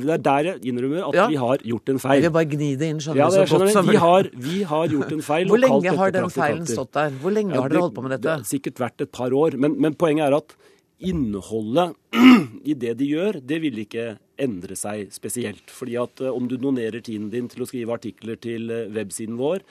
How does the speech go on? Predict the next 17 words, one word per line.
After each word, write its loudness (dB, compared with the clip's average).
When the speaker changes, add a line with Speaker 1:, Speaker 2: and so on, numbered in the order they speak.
Speaker 1:
eller -6
du -8
donerer -4
tiden -10
til -10
å -6
arrangere -8
møter -4
og -8
stå -12
på -8
stand -8
og -8
gjøre -6
den -6
typen -10
ting, -4